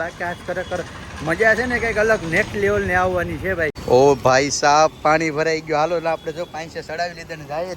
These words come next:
ધીમે ધીમે, હળવે, હળવે, હળવે. આમાં ક્યાંક ગટરનું ઢાંકણું ખુલ્લું ન હોય તો સારું, બાકી જો છે આ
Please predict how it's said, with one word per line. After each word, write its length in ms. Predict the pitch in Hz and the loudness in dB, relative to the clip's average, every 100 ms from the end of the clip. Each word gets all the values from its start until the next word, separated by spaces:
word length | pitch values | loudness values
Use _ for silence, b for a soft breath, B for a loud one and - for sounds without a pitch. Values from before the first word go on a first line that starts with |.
| 139 | -12
ધીમે 200 | 160 156 | -12 -10
ધીમે, 180 | 165 160 143 | -10 -8 -6
હળવે, 220 | 151 165 160 | -4 -4 -4
હળવે, 220 | 156 160 156 | -4 -6 -6
હળવે. 180 | 156 156 - - - - | -6 -10 -14 -20 -20 -6
આમાં 160 | 160 175 | -4 -2
ક્યાંક 180 | 170 147 | -4 -2
ગટરનું 380 | 160 - 185 165 | -2 0 -2 -2
ઢાંકણું 360 | 147 151 202 175 | -4 -2 -4 -6
ખુલ્લું 300 | - 185 190 | -6 -2 0
ન 40 | 196 | 0
હોય 120 | 196 190 | -4 -4
તો 80 | 185 | 0
સારું, 180 | 208 185 | 0 0
બાકી 240 | 185 170 160 | -2 -2 0
જો 80 | 185 - - - - - - - | 0 0 -20 -20 -20 -20 -20 -8
છે 140 | 170 214 - - - - - | -6 -6 -10 -20 -20 -20 -10
આ 60 | - | 0